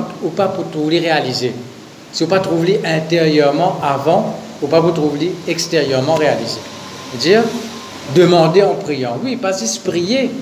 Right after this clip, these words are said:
Mais quand tu veux prier, quand tu veux place de requête, quand tu veux prier pour ça, tu connais ? <laughs>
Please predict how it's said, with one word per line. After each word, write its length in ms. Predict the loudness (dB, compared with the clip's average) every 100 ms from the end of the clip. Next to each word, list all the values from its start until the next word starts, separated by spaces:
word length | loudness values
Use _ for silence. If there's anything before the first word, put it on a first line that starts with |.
| -12 -16 -14 0
Mais 100 | 0
quand 260 | 4 4 6
tu 100 | 6
veux 160 | 4
prier, 420 | 2 0 0 2
quand 120 | 2 0
tu 100 | 0
veux 120 | -2
place 260 | -2 -2 0
de 80 |
requête, 420 | 0 0 2 2 0 -8 -14 -18 -20 -20 -14 -6
quand 80 | 2
tu 80 |
veux 120 | 2 2
prier 460 | 0 2 4 4
pour 140 | 2 0
ça, 640 | 4 4 4 2 0 -6 -12 -18 -20 -20 -20 -20 -14 -14 -14 -10 -6
tu 60 |
connais ? 340 | 0 4 4 4 0 -4 -10
<laughs> 40 | -6